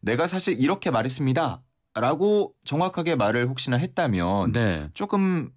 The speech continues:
Speaker 1: 논란이 잦아들지 않았을까 싶기도 한데 그런 발언은 아니었잖아요.
Speaker 2: 뭐 그런 발언은 아니었고요. 이 설령 뭐 본인이 그렇게 얘기를 했다라고 입장을 밝히더라도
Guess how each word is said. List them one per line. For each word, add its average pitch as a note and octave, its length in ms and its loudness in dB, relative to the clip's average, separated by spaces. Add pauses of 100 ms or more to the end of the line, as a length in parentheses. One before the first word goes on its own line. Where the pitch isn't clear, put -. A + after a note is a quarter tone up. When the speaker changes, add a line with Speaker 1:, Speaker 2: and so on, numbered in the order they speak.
(200)
Speaker 1:
논란이 D3 380 2
잦아들지 C3+ 580 0
않았을까 A#2+ 460 0
싶기도 A2+ 320 -2
한데 G2+ 160 2
그런 D#3+ 300 0
발언은 D#3+ 360 0
아니었잖아요. E2+ 640 -2
Speaker 2:
뭐 C3+ 200 0
그런 F#3 520 0
발언은 B2 380 0
아니었고요. G2 640 0
이 F#2+ 140 0
설령 G#3+ 600 2
뭐 A#2 140 2
본인이 D3 420 2
그렇게 C#3 440 -2
얘기를 A#2 260 2
했다라고 A#2 1120 0
입장을 A#2+ 320 0
밝히더라도 G2+ 760 -2